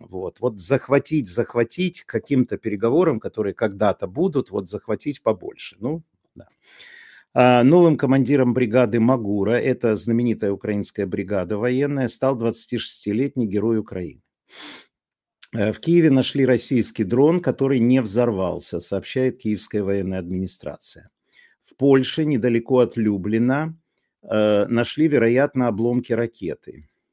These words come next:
А, вот это вот, вот это вот я люблю. Значит, называется, слушайте название, «Сюита дронов в мажоре». Вот,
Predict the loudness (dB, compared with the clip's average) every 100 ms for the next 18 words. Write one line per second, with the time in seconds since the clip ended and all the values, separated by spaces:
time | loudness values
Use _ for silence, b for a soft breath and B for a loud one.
0 | _ -20 b b b b b -2 2 4
1 | 4 2 0 0 -2 0 0 0 0 -4
2 | -4 -4 -4 -2 -2 -4 -2 0 0 -4
3 | -8 -8 -12 _ -6 -6 -4 -2 0 2
4 | 0 0 -2 -4 -6 -4 -6 -4 -6 -6
5 | -4 -6 -6 -12 -18 _ b b b b
6 | _ -16 -12 -2 2 2 0 -2 -2 -2
7 | -2 0 2 2 0 -2 -4 -10 -14 -12
8 | -4 -2 0 -2 -4 -2 0 -2 -6 -14
9 | _ _ _ _ _ -8 -8